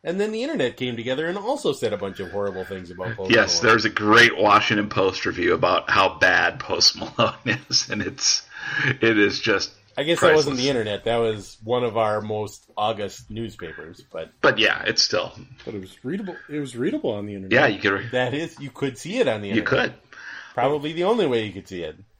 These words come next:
Speaker 3: They have the internet on computers now.
Speaker 1: Ah.
Speaker 2: Um, but yeah, with the Twins, they have a new manager, and they've already cut, they, like, cut, got rid of half the coaching staff, and, um, they
Speaker 1: Right.
Speaker 2: lost four players of the forty-man roster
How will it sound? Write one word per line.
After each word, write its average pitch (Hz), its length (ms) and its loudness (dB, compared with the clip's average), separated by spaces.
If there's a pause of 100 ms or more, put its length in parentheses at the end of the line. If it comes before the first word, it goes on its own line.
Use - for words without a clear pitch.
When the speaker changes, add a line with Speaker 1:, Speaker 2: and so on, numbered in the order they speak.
(160)
Speaker 3:
They 147 80 -4
have 208 120 -2
the 123 100 2
internet 123 320 -2
on 113 120 -6
computers 139 440 -4
now. 87 200 -10 (340)
Speaker 1:
Ah. 131 760 -8 (340)
Speaker 2:
Um, 107 440 0
but 113 120 0
yeah, 120 120 4
with 107 120 2
the 113 80 2
Twins, 160 460 2
they 135 120 6
have 123 140 6
a 120 40 0
new 139 120 2
manager, 135 540 4
and 101 580 0 (380)
they've 113 180 4
already 127 440 4
cut, - 480 0
they, 117 180 2 (200)
like, 101 240 2
cut, - 320 -2
got 117 180 4
rid 117 120 6
of 107 80 2
half 107 320 0
the 127 80 0
coaching 110 380 2
staff, 107 580 0 (880)
and, 95 420 4
um, 90 400 2
they 113 140 4
Speaker 1:
Right. 104 80 6
Speaker 2:
lost 98 360 2
four 117 280 4
players 117 480 4
of 127 80 -2
the 110 80 -4
forty-man 117 520 4
roster 104 600 2